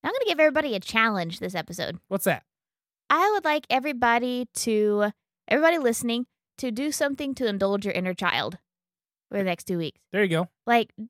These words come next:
Speaker 1: go get a snow cone. Like, do something that you did in summer vacation that you love. Like, go get a snow cone. I don't know. Go for a walk around the neighborhood. You know, light off fireworks. Blow up a toy using fireworks. Something like that. But, like,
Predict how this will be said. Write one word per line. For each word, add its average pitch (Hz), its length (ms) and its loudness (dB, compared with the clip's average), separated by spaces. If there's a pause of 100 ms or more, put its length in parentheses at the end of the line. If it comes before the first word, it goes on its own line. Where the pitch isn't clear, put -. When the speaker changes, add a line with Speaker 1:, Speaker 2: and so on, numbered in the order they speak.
(140)
Speaker 1:
go 320 180 4
get 349 140 -2
a 339 80 -2
snow 208 280 0
cone. 202 300 -2
Like, 240 180 0
do 349 140 2
something 359 380 -2
that 277 100 0
you 247 140 -2
did 254 160 2
in 240 80 0
summer 233 240 0
vacation 220 480 -2
that - 140 0
you 190 180 -2 (200)
love. 175 280 -2
Like, 170 120 -4
go 220 120 0
get 294 100 -4
a 302 80 -2
snow 247 300 -2
cone. 247 320 0 (500)
I 269 100 2
don't 208 120 2
know. 185 220 0 (200)
Go 247 100 4
for 262 140 2
a 247 60 4
walk 220 280 4
around 220 260 2
the 202 60 -2
neighborhood. 196 640 2 (640)
You 202 80 -4
know, 185 220 -2 (180)
light 277 260 6
off 262 160 4
fireworks. 240 840 2 (800)
Blow 247 180 2
up 247 80 0
a 226 40 -4
toy 220 380 2 (100)
using 214 240 -2
fireworks. 202 640 0 (340)
Something 214 220 -4
like 202 180 -4
that. 202 220 -2 (720)
But, 214 260 2
like, - 140 -6